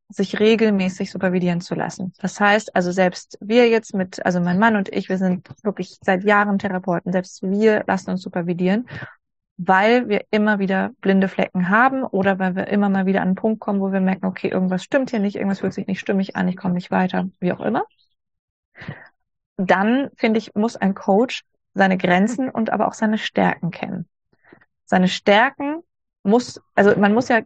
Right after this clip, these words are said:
nicht in allen Bereichen perfekt sein, aber man muss wissen, in welchem Bereich bin ich richtig gut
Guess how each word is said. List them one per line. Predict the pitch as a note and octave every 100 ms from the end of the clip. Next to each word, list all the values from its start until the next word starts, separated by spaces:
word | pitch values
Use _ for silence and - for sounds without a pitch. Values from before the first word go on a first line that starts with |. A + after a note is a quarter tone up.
| _
nicht | G#3+ A3+
in | A3 -
allen | A3+ C4 A#3
Bereichen | F#3+ F3 E3+ - F3
perfekt | - - - -
sein, | - - F#3+ F#3 - - - - -
aber | G3
man | G3 G#3
muss | A3
wissen, | A3+ D4+ F4+
in | C4 G#3
welchem | G#3 A3 A#3+
Bereich | G#3+ G#3 G3+ G3+
bin | G#3
ich | G3
richtig | G#3 - G#3 -
gut | F#3+ E3+